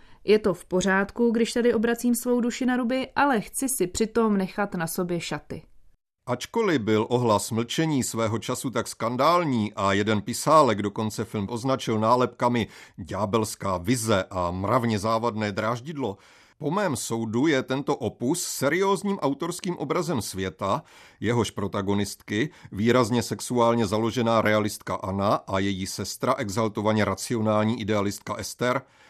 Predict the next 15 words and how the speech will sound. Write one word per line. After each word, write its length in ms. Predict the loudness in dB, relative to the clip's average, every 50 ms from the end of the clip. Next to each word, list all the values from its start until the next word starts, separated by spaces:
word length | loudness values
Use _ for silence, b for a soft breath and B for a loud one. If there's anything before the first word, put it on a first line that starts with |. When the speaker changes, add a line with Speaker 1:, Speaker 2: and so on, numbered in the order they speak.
| b b b b b b
Speaker 2:
znicotňují 840 | -8 -4 0 2 2 2 2 0 -2 0 0 -2 -2 0 -2 0
vlastní 380 | 0 0 0 0 0 -2 -2 -2
duchovní 440 | -2 -2 0 0 0 2 0 0 -2
svobodu, 600 | -2 -4 -2 -2 -2 0 0 -2 0 2 2 4
lásku 560 | 6 6 6 6 4 0 -8 -8 -8 -8 -8
a 40 | -6
pravdivost 840 | -4 -2 -2 -2 -2 -2 -4 -2 0 -2 -2 -2 -6 -10 -6 -4
dvěma 500 | -4 -2 0 2 4 4 4 4 4 2
v 80 | 2 2
moderní 500 | 0 0 2 2 0 2 2 2 0 2
době 380 | 0 0 0 0 0 0 0
velmi 320 | 0 0 -2 0 2 0 0
rozšířenými 840 | 0 0 -4 -4 -2 -2 -2 -2 -2 -4 -2 -2 -2 -2 -4 -4
typy 260 | -4 -6 -8 -8 -8
prožívání. 840 | -10 -8 -8 -8 -6 -6 -6 -4 -2 -2 -2 -2 -4 -8 -10 -12 -14